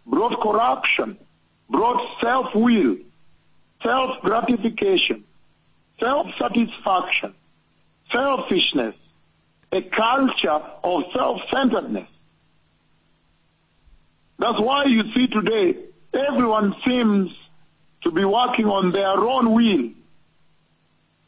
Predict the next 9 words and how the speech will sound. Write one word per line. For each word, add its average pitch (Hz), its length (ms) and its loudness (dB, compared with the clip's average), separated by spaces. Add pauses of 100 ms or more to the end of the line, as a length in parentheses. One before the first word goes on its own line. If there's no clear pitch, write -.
on 180 160 2
what 269 200 0
would 208 200 0
benefit 214 580 -2
them 233 260 0 (100)
personally, 180 560 -2 (1080)
for 160 260 -2
self-gratification, 214 1300 0 (480)
self-satisfaction. 208 1400 -2